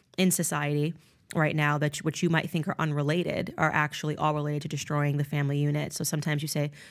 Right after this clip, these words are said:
you know, "Why are they on this climate change thing?" And then you go, "Why are they fighting trans bathroom signs? And what's with this L G B T Q stuff?"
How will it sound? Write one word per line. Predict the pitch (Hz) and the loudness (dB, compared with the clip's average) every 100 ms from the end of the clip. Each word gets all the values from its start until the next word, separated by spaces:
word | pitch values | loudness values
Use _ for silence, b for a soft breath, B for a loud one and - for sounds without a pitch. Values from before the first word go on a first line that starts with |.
| B | B
you | - | -2
know, | 156 | 0
"Why | 156 185 | 0 0
are | 180 | -2
they | 165 160 156 B B | 0 -2 -6 B B
on | - | -4
this | 170 160 | -2 -2
climate | - 165 170 - | -4 -2 -2 -2
change | 160 151 143 | -4 -2 -2
thing?" | 170 143 135 | -4 -4 -4
And | 131 | -4
then | |
you | 139 143 | -2 0
go, | 143 | 2
"Why | 151 165 | 2 2
are | 165 | 0
they | 151 147 | 2 0
fighting | 147 165 151 | 0 0 0
trans | 147 170 165 | -2 -2 -4
bathroom | 156 170 170 160 | -2 -4 -4 -4
signs? | 151 160 147 143 147 | -4 -2 -2 -2 -2
And | |
what's | 151 160 - | -2 -2 -2
with | 165 | -2
this | 160 | -2
L | 165 160 | 0 -2
G | 160 | -2
B | 160 165 | -2 -2
T | 175 | -4
Q | 170 180 | -2 -2
stuff?" | 165 170 151 - | -2 0 0 -2